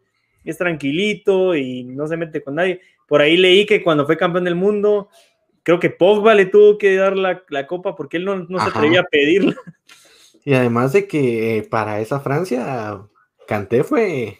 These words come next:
Speaker 1: Ajá.
Speaker 2: parte es-,
Speaker 1: Y
Speaker 2: esencial
Speaker 1: también
Speaker 2: del
Speaker 1: para el, para el título del Leicester City.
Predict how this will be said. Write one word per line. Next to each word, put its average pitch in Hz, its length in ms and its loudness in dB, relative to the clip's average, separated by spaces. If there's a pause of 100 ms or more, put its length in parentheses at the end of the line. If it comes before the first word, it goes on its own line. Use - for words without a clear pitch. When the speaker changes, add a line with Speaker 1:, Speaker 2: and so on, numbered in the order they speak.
Speaker 1:
Ajá. 139 380 -2
Speaker 2:
parte 113 240 -6
es-, - 380 -18
Speaker 1:
Y 120 80 0
Speaker 2:
esencial 127 520 2
Speaker 1:
también - 180 2
Speaker 2:
del - 60 0
Speaker 1:
para 196 180 4
el, 139 300 -4
para 143 200 0
el 131 100 -4
título 185 320 0
del 120 300 -2
Leicester 127 360 -4
City. 160 380 -10